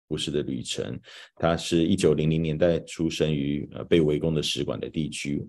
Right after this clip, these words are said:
王载，呃，这个，呃，理查尔斯，烟台商人，呃，李约翰，还，还有甚至还有尼托生，好许多。但是呢，他，他这同一章哦，就隔了两页就讲到了另外一件事情。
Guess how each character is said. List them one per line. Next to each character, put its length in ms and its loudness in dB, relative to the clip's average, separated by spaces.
王 340 4
载， 500 2
呃， 340 0
这 140 -4
个， 520 2
呃， 200 -2
理 240 -4
查 180 0
尔 200 6
斯， 400 0
烟 180 4
台 180 -2
商 300 2
人， 340 0
呃， 200 -10
李 160 -6
约 180 6
翰， 380 0
还， 380 -8
还 140 -2
有 60 2
甚 200 2
至 180 0
还 120 -2
有 40 0
尼 140 -4
托 200 2
生， 280 -2
好 120 -4
许 140 -8
多。 100 -8
但 160 8
是 180 4
呢， 160 8
他， 220 6
他 360 2
这 220 4
同 260 4
一 120 6
章 200 6
哦， 140 4
就 100 2
隔 280 4
了 60 4
两 220 -2
页 280 -2
就 180 -2
讲 240 -8
到 160 4
了 100 2
另 160 2
外 140 4
一 40 2
件 180 -2
事 120 -8
情。 240 -8